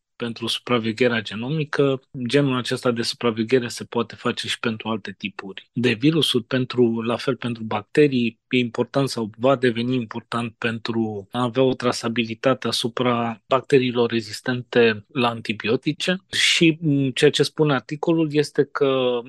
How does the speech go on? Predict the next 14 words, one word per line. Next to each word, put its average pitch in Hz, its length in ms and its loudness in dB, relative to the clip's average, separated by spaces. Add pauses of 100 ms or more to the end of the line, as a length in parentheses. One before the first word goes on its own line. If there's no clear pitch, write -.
în 151 160 -8
mod 165 180 -4
firesc, 139 580 2 (280)
pandemia, 127 880 2 (400)
mutându-se 131 800 2
încet, 117 280 -4
încet 120 300 -2
către 117 280 0
partea 123 340 2
de 113 140 -2
endemie 120 540 -6
și 120 640 2
interesul 135 800 4
scăzând, 123 720 -2